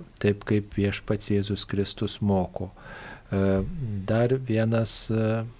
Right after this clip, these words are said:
mm, klausimas. Daugiau noriu sužinoti apie savo vardo globėją, Šventąją Angelę.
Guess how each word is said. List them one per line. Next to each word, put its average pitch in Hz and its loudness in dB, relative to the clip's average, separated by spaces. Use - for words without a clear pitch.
mm, 110 -4
klausimas. 101 2
Daugiau 107 4
noriu 120 4
sužinoti 107 2
apie 120 4
savo 107 2
vardo 113 2
globėją, 104 4
Šventąją 110 2
Angelę. 110 4